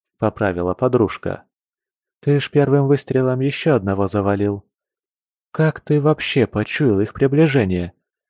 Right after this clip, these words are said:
Крались-то твари абсолютно бесшумно».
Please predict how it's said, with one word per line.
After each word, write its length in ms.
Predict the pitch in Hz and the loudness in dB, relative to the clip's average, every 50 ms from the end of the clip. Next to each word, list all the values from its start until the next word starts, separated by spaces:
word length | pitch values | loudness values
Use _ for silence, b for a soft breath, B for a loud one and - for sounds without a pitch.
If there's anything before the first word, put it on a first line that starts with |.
| _ _ _ | _ _ _
Крались-то 580 | _ - 151 156 156 151 131 117 - - - 107 | _ 0 2 2 4 4 2 0 0 0 -2 -2
твари 360 | - - 104 110 113 110 110 110 | -2 -2 -2 -2 0 0 2 0
абсолютно 680 | 110 110 - - - 120 110 104 117 127 - - 143 | 0 -2 -4 -4 -2 0 2 2 0 -2 -2 -6 -4
бесшумно». 720 | 143 156 170 160 - - - 156 110 95 90 90 92 90 | 0 0 -2 -2 -2 0 0 0 0 0 -2 -4 -6 -8